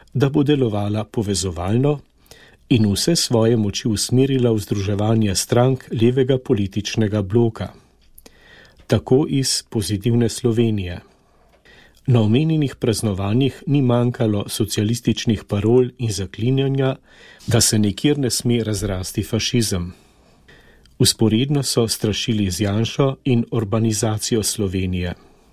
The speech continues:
Sledil je podpis sporazuma o tako imenovanem levem bloku. Janković in Erjavec,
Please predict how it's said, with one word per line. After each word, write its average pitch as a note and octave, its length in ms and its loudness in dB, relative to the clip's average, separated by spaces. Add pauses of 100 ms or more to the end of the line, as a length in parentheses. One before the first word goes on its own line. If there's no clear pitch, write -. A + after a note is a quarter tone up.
(880)
Sledil A2+ 480 2
je C3+ 160 0
podpis B2 420 -6
sporazuma A2+ 680 0
o G2+ 120 -2
tako G#2 300 -2
imenovanem G#2+ 720 0
levem G2+ 420 -2
bloku. G#2 480 0 (720)
Janković A2 720 2
in G#2+ 140 -2
Erjavec, F#2+ 760 -2